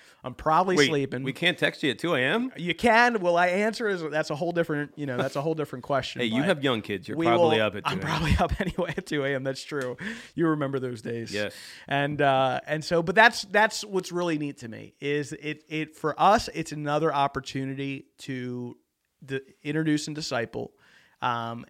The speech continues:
Speaker 1: and to minister in a way that is very unique, um, but also super relevant to the season of life that you're in.
Speaker 2: Yeah.
Speaker 1: So, yeah, we're excited about that.
Speaker 2: So you talked a lot about what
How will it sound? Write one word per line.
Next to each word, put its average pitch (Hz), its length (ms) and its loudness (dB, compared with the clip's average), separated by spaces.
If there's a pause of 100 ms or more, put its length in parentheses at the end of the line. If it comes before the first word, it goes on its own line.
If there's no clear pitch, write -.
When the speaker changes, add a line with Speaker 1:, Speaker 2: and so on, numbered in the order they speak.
Speaker 1:
and 123 480 -6
to 117 540 -8
minister 127 880 -4 (140)
in 123 160 -6
a 120 80 -4
way 120 260 -2
that 117 400 -6
is 120 80 -10
very 123 240 -2
unique, 123 340 -8 (460)
um, 117 300 -2
but 139 100 2
also 170 240 -2
super 156 320 -6
relevant 131 440 -2
to 120 280 -6
the 131 80 -10
season 120 340 -10
of 110 60 -14
life 110 240 -14
that 117 80 -14
you're 107 160 -12
in. 104 140 -14
Speaker 2:
Yeah. - 60 -10 (300)
Speaker 1:
So, 107 680 -2
yeah, 127 160 0
we're 127 140 -2
excited 123 320 -4
about 104 220 -10
that. - 220 -12 (400)
Speaker 2:
So - 140 -10
you 120 160 -6
talked 135 280 0
a 113 40 -2
lot 104 260 -2
about 101 400 -8
what 95 340 -10